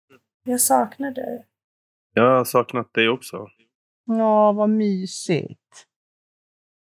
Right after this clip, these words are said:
Speaker 2: Mm.
Speaker 1: Vi ses aldrig längre, någon utav oss.
Speaker 3: Nej. Det måste vi bli bättre på.
Speaker 2: Faktiskt.
Speaker 1: Ja, jävla katastrof.
Speaker 2: Vi ses imorgon.
Speaker 1: Imorgon ses vi, ja.
Speaker 2: Mm.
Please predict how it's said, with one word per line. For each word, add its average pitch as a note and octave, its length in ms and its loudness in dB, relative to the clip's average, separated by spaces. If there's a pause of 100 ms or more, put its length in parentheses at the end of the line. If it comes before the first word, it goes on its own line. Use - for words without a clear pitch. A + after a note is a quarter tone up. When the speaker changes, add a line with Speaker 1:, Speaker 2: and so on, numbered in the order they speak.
(440)
Speaker 2:
Mm. - 260 0
Speaker 1:
Vi B3+ 80 4
ses B3 440 4
aldrig G#3+ 300 2
längre, G#3+ 580 -2
någon A3 280 -4
utav G#3+ 360 -8
oss. - 460 -12
Speaker 3:
Nej. F3 320 4 (1700)
Det G3 80 -4
måste A3+ 260 2
vi G3+ 80 8
bli F#3+ 60 0
bättre A3+ 240 2
på. F3+ 280 2 (320)
Speaker 2:
Faktiskt. - 460 0
Speaker 1:
Ja, A3 340 -6 (300)
jävla A3 280 -2
katastrof. G#3+ 360 -6
Speaker 2:
Vi - 40 4
ses - 300 2
imorgon. C3+ 320 4
Speaker 1:
Imorgon C4 360 4
ses A3 440 0
vi, G#3+ 140 -2
ja. A3 280 2
Speaker 2:
Mm. G#3+ 100 -10